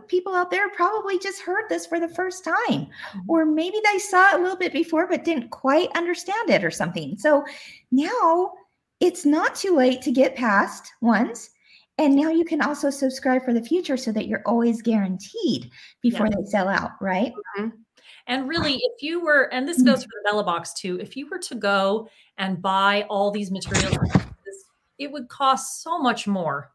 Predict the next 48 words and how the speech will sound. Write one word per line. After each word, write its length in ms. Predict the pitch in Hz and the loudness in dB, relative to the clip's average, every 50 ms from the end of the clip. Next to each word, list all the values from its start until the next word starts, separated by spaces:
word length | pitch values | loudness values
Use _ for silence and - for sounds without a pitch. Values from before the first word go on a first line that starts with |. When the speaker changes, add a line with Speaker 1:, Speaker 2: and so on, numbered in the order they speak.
| _ - | _ -10
Speaker 2:
than 300 | 175 175 208 202 196 180 | -4 -2 0 0 0 0
the 60 | 180 | -2
Speaker 1:
Yeah. 60 | 175 | -4
Speaker 2:
price 420 | - 170 202 196 185 180 180 - - | -2 2 4 4 4 4 2 -4 -8
of 120 | - 151 156 | -10 -10 -10
the 60 | 175 | -10
subscription. 720 | - - 185 - - - - 165 - - - - - 143 - - - - - - - - | -12 -12 -12 -12 -12 -10 -10 -10 -10 -10 -12 -14 -12 -8 -8 -8 -6 -4 2 4 4 4
You 60 | - 214 | 4 2
know, 300 | 220 - 208 208 214 - - | 2 0 -2 -2 -2 0 0
I 40 | 220 | 0
mean, 160 | 233 240 240 | 0 -2 -4
think 160 | 240 302 294 294 | -4 -4 -4 2
about 180 | 247 233 220 220 - | 4 4 4 4 2
the 80 | 196 170 | -2 -2
Bella 240 | 196 202 202 202 185 | 0 2 2 2 2
Box. 280 | 185 170 170 165 - - | 0 0 -2 -2 -6 -10
If 100 | 185 - | -12 -10
you 100 | 233 233 | -8 -6
were 120 | 240 262 247 | -4 -4 -4
to 120 | - 226 | -6 -4
go 180 | 202 208 202 202 | -2 -2 0 0
and 140 | 202 190 | -2 -2
buy 280 | 180 185 180 175 175 - | 0 0 2 0 0 -2
every 400 | - 202 214 220 214 247 269 262 | -4 -4 -4 -4 -4 -6 -6 -4
little 280 | 254 233 226 233 233 233 | -2 -2 0 0 -2 -4
piece, 480 | 233 - - 226 202 180 175 180 - - | -8 -10 -8 -6 -4 -4 -6 -8 -10 -8
the 120 | - 208 | -6 -4
leather, 540 | 202 214 220 220 220 220 208 202 190 190 185 | -4 -2 0 0 0 0 2 0 0 0 -2
the, 320 | 175 165 190 196 190 185 190 - _ _ _ _ _ | -2 -2 0 0 0 0 -4 -10 _ _ _ _ _
the 140 | - - 180 | -6 -4 -2
vinyl, 500 | 202 202 202 208 208 214 208 202 202 190 | 0 2 2 2 2 2 0 0 -2 -2
the 80 | 190 | -4
tassel, 540 | 196 196 - 208 202 196 196 196 - 214 202 185 | -6 -4 0 2 4 4 4 2 -2 -6 -6 -6
the 80 | 196 | -6
whatever, 480 | 185 190 196 196 202 208 202 196 202 196 | -4 -4 -2 0 0 0 0 0 -2 -2
the 80 | 196 | -4
frame 540 | 180 - - - 226 220 214 208 202 190 190 - - _ _ _ _ _ | -8 -10 -2 0 0 2 2 0 -2 -4 -6 -8 -16 _ _ _ _ _
for 140 | 226 202 | -6 -4
a 100 | 185 180 | -4 -6
project, 720 | 180 - - 220 220 233 226 - 302 320 370 392 381 - - _ _ | -8 -8 -4 -2 -2 -2 -2 -2 -2 -4 -4 -4 -6 -12 -14 _ _
when 140 | 226 220 226 | -6 -6 -4
we're 100 | 254 269 | -4 -4
giving 200 | - - 269 254 240 | -4 -4 -4 -4 -4
Speaker 1:
Yeah. 60 | 233 220 | -4 -6
Speaker 2:
you 40 | 214 - _ | -8 -10 _
five 340 | - 226 220 226 226 220 - - | -2 0 2 2 0 -2 -4 -10
complete 720 | - - 196 - _ _ - 247 254 254 254 269 262 - | -16 -16 -18 -18 _ _ -12 -10 -8 -8 -8 -8 -10 -12
projects, 760 | - - 196 165 156 151 - - 107 - - - - - - | -10 -8 -6 -4 -4 -6 -8 -10 -14 -14 -14 -16 -16 -16 -16